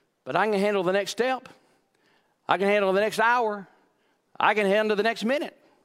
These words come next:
And God, through our Lord Jesus, he illuminates and he reveals to us. So how is this revealed? Well, by his word. Psalm one nineteen, one oh five says, "Your word is a lamp for my feet and a light for my path."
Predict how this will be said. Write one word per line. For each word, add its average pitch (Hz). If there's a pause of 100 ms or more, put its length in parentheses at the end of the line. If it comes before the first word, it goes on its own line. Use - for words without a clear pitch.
(800)
And 190
God, 214 (680)
through 190 (100)
our 170
Lord 214
Jesus, 233
he 202
illuminates 175
and 147
he 143
reveals 127
to 107
us. - (640)
So 135
how 196
is 226
this 214
revealed? 202 (1080)
Well, 202
by 208
his 208
word. 240 (1080)
Psalm 170
one 170
nineteen, 160
one 151
oh 139
five 151
says, 139
"Your 139
word 165
is 135
a 139
lamp 160
for 160
my 151
feet 151
and 131
a 113
light 120
for 127
my 110
path." -